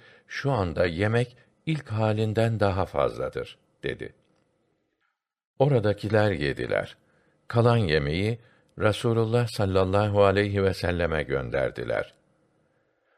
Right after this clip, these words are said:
Hadisi rivayet eden Abdurrahman, Hazreti Peygamber sallallahu aleyhi ve sellemin de bu yemekten yediğini haber verdi.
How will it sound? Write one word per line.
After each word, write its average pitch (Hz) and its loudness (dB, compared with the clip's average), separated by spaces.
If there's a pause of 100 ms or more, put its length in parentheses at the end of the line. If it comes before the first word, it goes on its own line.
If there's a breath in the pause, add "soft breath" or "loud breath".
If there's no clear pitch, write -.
(340)
Hadisi 131 2
rivayet 98 2
eden 73 -2
Abdurrahman, 101 0 (560 soft breath)
Hazreti 117 0
Peygamber 101 2 (240)
sallallahu 80 0
aleyhi 73 0
ve 69 -4
sellemin 85 -2
de 104 0 (340 loud breath)
bu 113 0
yemekten 110 0
yediğini 85 -2
haber 62 -2
verdi. 57 -6